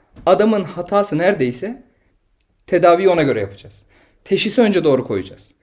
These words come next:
Semptomlarla uğraşmayacağız, hastalığı iyileştireceğiz. Hükümler semptomlardır yani. Adamın ateşi çıktıysa ateş düşürmek değil önemli olan.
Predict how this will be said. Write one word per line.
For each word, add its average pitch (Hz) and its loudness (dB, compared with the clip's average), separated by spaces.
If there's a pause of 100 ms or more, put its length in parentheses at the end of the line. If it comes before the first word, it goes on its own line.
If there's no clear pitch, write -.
(240)
Semptomlarla 214 2
uğraşmayacağız, 185 -2
hastalığı 185 0
iyileştireceğiz. - -6 (600)
Hükümler 233 0
semptomlardır 185 -2
yani. 101 -8
Adamın 208 0
ateşi 208 -2
çıktıysa 233 -6
ateş 202 -6 (460)
düşürmek 208 -4
değil 226 0
önemli 123 -2
olan. - -16